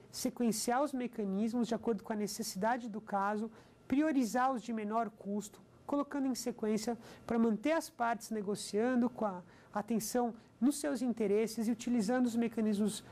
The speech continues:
mais custosos apenas na medida do necessário. São ideias muito poderosas, é, que a gente viu aí que trazem resultados muito, muito satisfatórios aí pras partes pra resolver grandes problemas.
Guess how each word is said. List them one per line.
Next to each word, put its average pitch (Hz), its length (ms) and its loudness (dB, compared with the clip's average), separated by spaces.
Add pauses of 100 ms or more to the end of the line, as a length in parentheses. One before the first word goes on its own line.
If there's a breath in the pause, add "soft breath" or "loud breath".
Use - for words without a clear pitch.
(140 loud breath)
mais 262 300 4
custosos 226 680 -2
apenas 226 600 -2
na 208 220 0
medida 202 340 2
do 202 140 0
necessário. 190 640 -2 (320 loud breath)
São - 160 -2
ideias 226 300 4
muito 240 300 2
poderosas, 226 880 0 (380 loud breath)
é, 190 100 0
que 196 140 -4
a 202 40 4
gente 202 240 2
viu 220 280 2
aí 214 180 0
que 220 180 -8
trazem 220 460 -4
resultados 202 560 -4
muito, 208 380 0
muito 220 680 2 (400 loud breath)
satisfatórios 196 1000 -4
aí 185 140 -6
pras 190 240 -8
partes 190 340 -2
pra 202 160 -4
resolver 196 320 2
grandes 196 320 -2
problemas. 165 640 -4